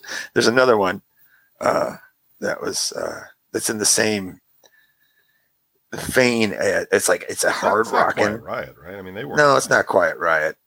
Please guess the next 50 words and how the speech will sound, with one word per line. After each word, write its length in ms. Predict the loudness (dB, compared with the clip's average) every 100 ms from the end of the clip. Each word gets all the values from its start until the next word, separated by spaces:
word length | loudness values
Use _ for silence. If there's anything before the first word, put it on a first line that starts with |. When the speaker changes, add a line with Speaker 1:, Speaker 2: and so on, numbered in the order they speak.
| _
Speaker 1:
But, 300 | 0 0 0
but 140 | 2
that, 200 | 4 2
but 200 | 2 -2 -4 -12
you 120 | -4
could 260 | 2 2
use 220 | 0 -4 0
them 180 | 0
because 300 | 0 -6 -4
they 80 | -2
used 280 | -4 -6 -4
the 60 | 0
stripe 400 | 2 4 2 0
motif 540 | -6 -6 -10 -12 -18 _
Speaker 2:
Yeah. 200 | -4 -2
Speaker 1:
a 40 |
lot. 240 | 2 0 0 _ _ _ _
You 60 | 0
Speaker 2:
Right. 60 |
Speaker 1:
know 60 | 0
what 60 | -2
I 40 |
mean? 180 | -6 -12 -14 -6
So 200 | 2 4
anyways, 340 | 4 0 -4 -10 -16 -20 _
you, 220 | -20 -20 _ -20 -20 _
you 160 | -6 0
had 160 | 2
that 160 | 0 -2
time 240 | 0 0
period 300 | 0 -2 -2
where 100 | -6
you 80 | -6
had 240 | -4 -4 -4
bands 260 | -8 -6 -8
like 120 | -8
Twisted 320 | -6 -4 -2
Sister 300 | -2 -2 -4
and 60 | -6
stuff 200 | -8 -4
where 120 | 0 2
I 100 | 4
was 220 | 4 2
into 280 | -2 -2 -6
the 120 | -8
music 380 | -8 -6 -6 -10
because 260 | -8 -8
it 60 | -6
was 100 | -6
heavier. 520 | 0 -2 -2 -10 -14